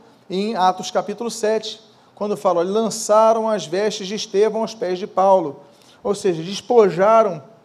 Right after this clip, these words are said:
esse homem, é, é, o, o, o apóstolo, o diácono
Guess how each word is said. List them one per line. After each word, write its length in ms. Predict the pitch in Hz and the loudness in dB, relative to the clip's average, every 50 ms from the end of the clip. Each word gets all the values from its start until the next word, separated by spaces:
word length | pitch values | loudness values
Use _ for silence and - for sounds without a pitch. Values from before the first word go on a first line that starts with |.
| _ _ _ _ _ - | _ _ _ _ _ -4
esse 300 | 170 180 175 - - 180 | -4 -2 -2 -2 0 2
homem, 280 | 175 175 175 170 165 | 2 2 2 2 0
é, 540 | 160 156 151 156 147 160 147 147 143 143 147 | -2 -2 0 0 2 2 2 2 0 -2 -2
é, 80 | 147 151 | 0 0
o, 800 | 147 156 156 160 156 151 151 143 156 156 151 147 143 143 139 139 - _ _ - - _ _ - | 0 0 0 -4 -4 -6 -6 -6 -4 -4 -4 -4 -6 -6 -8 -10 -14 _ _ -20 -20 _ _ -6
o, 80 | 151 151 | -2 0
o 60 | 151 | 0
apóstolo, 1120 | 151 151 160 175 180 175 175 - 170 160 160 156 147 143 143 139 135 139 143 156 - - - _ _ - | 2 4 4 4 4 4 2 -4 -6 -4 -2 -2 -2 -2 -2 -4 -4 -6 -8 -10 -14 -16 -20 _ _ -12
o 80 | 156 | -12
diácono 680 | 147 127 165 175 190 202 196 - - 185 160 151 147 135 | -4 0 2 2 4 4 2 0 -2 -8 -8 -8 -10 -10